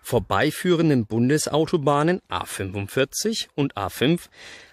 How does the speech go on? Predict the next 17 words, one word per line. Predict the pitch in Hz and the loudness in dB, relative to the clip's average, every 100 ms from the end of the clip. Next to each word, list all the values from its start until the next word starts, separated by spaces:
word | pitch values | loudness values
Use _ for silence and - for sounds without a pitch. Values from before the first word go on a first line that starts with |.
| - | 2
aus | 165 | 4
schon | - 202 151 | 6 4 2
weitem | 101 127 - 160 147 | 0 -2 0 -2 -2
zu | - 185 | -2 -2
sehen. | - 87 98 | -2 -6 -10
Sie | - 139 | -2 2
markieren | 143 131 - 196 165 | 2 0 2 4 4
die | 123 - | -2 -2
Ost- | 175 - - - - - | 0 0 -2 -8 -8 0
und | 160 117 | 2 2
Westecke | 131 - - 135 143 143 - - - - | 0 -2 -2 0 2 0 -6 -20 -18 -4
der | 117 | -2
zur | - 113 | 0 0
Sicherung | 160 151 160 151 139 | 0 4 6 6 4
der | 101 | 0
nördlichen | 104 127 131 123 - 104 110 | 2 2 0 -2 -4 -2 -2
Wetterau | - 120 98 90 | -2 -2 -2 -4